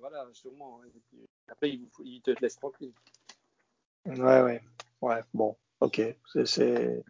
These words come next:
Speaker 1: Des petites
Speaker 2: ouais.
Speaker 1: anecdotes.
Speaker 2: Ouais, ouais. Non, c'est intéressant de voir la pratique entre la, la, la différence entre la théorie et la pratique. Normalement, tu,
Speaker 1: Ouais.
Speaker 2: tu relèves de, du pavillon de ton, euh, enfin, de, de la réglementation de ton pavillon.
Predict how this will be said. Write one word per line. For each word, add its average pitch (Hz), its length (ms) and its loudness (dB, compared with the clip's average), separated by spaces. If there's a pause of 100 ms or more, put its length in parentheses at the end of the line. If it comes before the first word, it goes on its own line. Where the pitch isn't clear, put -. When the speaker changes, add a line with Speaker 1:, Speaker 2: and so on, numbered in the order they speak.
Speaker 1:
Des 120 120 -6
petites 117 180 -6
Speaker 2:
ouais. 120 80 0
Speaker 1:
anecdotes. 123 240 -8 (1000)
Speaker 2:
Ouais, 170 160 12
ouais. 165 240 12 (100)
Non, 151 120 10
c'est 151 140 8
intéressant 160 420 12
de 180 60 6
voir 147 140 12
la 139 100 12
pratique 147 340 4
entre 139 320 4
la, 135 240 6
la, 131 400 -6
la 127 80 -20
différence 143 500 -2
entre 135 220 -6
la 127 100 -4
théorie 131 360 0
et - 20 -2
la 147 100 -6
pratique. - 320 -6
Normalement, 147 400 8
tu, 139 380 6
Speaker 1:
Ouais. 131 80 2 (100)
Speaker 2:
tu 131 300 -6
relèves 143 600 12
de, 127 680 2
du 123 80 -12
pavillon 143 460 8
de 139 40 0
ton, 135 240 0
euh, 131 320 -6
enfin, 143 220 6
de, 135 100 2
de 127 240 2 (420)
la 131 120 2
réglementation 143 580 6
de 147 60 2
ton 131 160 -2
pavillon. 139 360 4